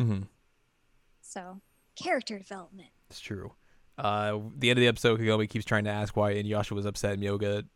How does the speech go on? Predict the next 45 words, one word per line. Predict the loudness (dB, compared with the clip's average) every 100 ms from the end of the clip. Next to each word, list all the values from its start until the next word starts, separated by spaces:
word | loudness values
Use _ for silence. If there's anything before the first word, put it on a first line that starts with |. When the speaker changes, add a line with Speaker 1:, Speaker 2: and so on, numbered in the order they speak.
| _ -8
Speaker 1:
explains | -4 0 0 0
that | 0 -2
he | 0
thought | 0 2
they | 0
were | -2
dead. | -2 -2 0 -2 -6 -16 _ _ _ _ -20 -20 -20 _ _ _ _ _ -4
And | 0
then | 0 -2 -8 -8 -6
Shippo's | 0 4 6 4
tagging | 4 4 4
along | 2 0
with | 0
him. | 0
He's | -2
like, | -6 -10 -16 0
"Why | 4
is | 6
Shippo | 8 6 6 2
coming | 2 2 4
along? | 4 4 2
We | 2
don't | 2 2
need | -2 -4
him." | 0 2 4 0 -2 -12 -4
And | -2 0
Shippo's | 0 0 0
like, | -2 -10 -6
"I'm | 4 6 6
an | 4 0
orphan | 4 8 8 6 6 6 4
now." | 2 2 0 -2 -2 -2 -4 -8 _ _ 0
Speaker 2:
Kagome's | 6 6 6
like, | 4 4
"He's | 0 0
basically | 4 6 8 6 8 8
homeless." | 10 8 8 4 4 2 -2 -4 -8 -16 -2
Speaker 1:
"You | 6
have | 8 8
to | 4
take | 0 0 4
care | 6 8 8 6
of | 4
me." | 2 2 0 2 4
<laughs> | 4